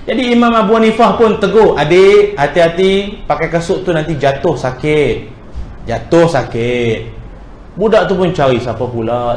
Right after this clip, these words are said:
tegur aku ni? Pakcik mana pula duk sang aku ni?" Sekali dia tengok, Imam Abu Hanifah lah dia tengok. "Pakcik siapa?" "Huh, pakcik siapa?"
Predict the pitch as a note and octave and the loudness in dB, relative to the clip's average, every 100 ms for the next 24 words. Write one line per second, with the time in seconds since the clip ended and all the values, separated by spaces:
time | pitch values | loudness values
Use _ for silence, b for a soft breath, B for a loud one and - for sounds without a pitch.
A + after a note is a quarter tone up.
0 | A#2+ G#2 G2+ G2 G#2+ G2 - - - - | -4 -8 -8 -8 -10 -10 -12 -14 -16 -18
1 | - - - C3+ A#2+ C3+ B2+ C#3 C3+ B2+ | -20 -20 -6 -4 -4 -6 -6 -4 -4 0
2 | C#3 B2+ A2 B2+ A#2 A2 A2+ G#2 - - | -2 -2 -6 -6 -6 -6 -6 -8 -12 -14
3 | - - - - - - F#3 G#3 E3+ D#3+ | -16 -18 -18 -18 -14 -4 -2 0 0 -2
4 | B2 A2+ - - - - - - B2+ C3 | -2 -6 -14 -18 -18 -14 -12 -6 -4 -4
5 | B2 A#2+ B2+ B2 B2 D#3 E3 B2+ C3 B2 | -4 -2 -2 -2 -2 -2 -2 -2 -4 -4
6 | - - - - - - - - - - | -6 -10 -12 -12 -12 -12 -12 -14 -12 -4
7 | E3 G#3 A3+ G#3 G#3+ - - - - - | -2 -2 0 0 0 -4 -10 -16 -18 -8
8 | E4 F#3+ C#3 A#2+ - F#3 - - A3 - | -2 0 0 -4 -2 -4 -4 -8 -10 -8
9 | G3+ A#3+ - - G#3+ C#3+ | -6 -6 -8 -10 -6 -6